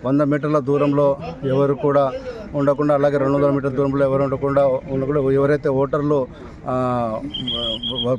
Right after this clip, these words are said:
పోలింగ్ కేంద్రాలకు వచ్చి తమ ఓటు హక్కును వినియోగించుకొని ప్రశాంత వాతావరణంలో మన మెదక్ జిల్లాలో ఎన్నికలు నిర్వహించుకుంటూ, ముఖ్యంగా ఫస్ట్ ఫేజ్లో మెదక్ జిల్లాలో దాదాపు నూట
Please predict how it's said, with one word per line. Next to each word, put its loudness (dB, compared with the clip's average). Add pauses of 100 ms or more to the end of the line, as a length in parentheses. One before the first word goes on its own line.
పోలింగ్ 0
కేంద్రాలకు 0
వచ్చి -6 (120)
తమ -2
ఓటు -2
హక్కును -4
వినియోగించుకొని -2
ప్రశాంత -4
వాతావరణంలో -2 (360)
మన 0
మెదక్ 0
జిల్లాలో 0
ఎన్నికలు -2
నిర్వహించుకుంటూ, -4
ముఖ్యంగా 0 (200)
ఫస్ట్ -4
ఫేజ్లో 0 (420)
మెదక్ 0
జిల్లాలో 2 (320)
దాదాపు 0 (420)
నూట 2